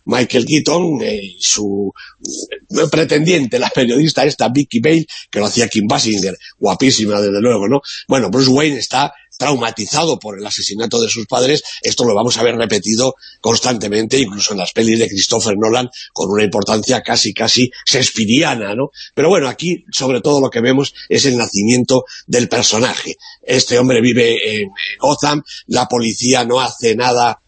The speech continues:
porque es una policía también, eh, corrupta, en parte por evitar y por suprimir la delincuencia de la ciudad, y Bruce Wayne decide tomar cartas en el asunto. Como es un señor muy rico y tiene muchos medios,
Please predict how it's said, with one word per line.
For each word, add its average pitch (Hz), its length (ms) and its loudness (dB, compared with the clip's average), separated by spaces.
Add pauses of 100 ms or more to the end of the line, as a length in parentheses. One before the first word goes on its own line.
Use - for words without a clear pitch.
(100)
porque 85 220 -4
es 90 80 0
una 101 140 0
policía 101 280 2
también, 101 480 -2
eh, 98 160 0
corrupta, 113 640 0 (200)
en 90 140 -4
parte 131 360 0
por 101 240 -2
evitar 98 480 0
y 104 60 -6
por 98 160 -8
suprimir 104 440 0 (200)
la - 100 0
delincuencia 113 600 2
de 104 60 0
la 117 140 -2
ciudad, 135 280 2 (360)
y 113 100 -2
Bruce 123 240 4
Wayne 131 280 4
decide 117 500 2 (140)
tomar 123 280 0
cartas 117 340 -4
en 104 100 -2
el 98 120 0
asunto. 120 500 2 (260)
Como 120 200 0
es - 100 2
un 123 80 2
señor 120 300 2
muy 123 160 2
rico 117 340 0
y 98 40 -2
tiene 113 180 0
muchos 113 340 0
medios, 120 380 2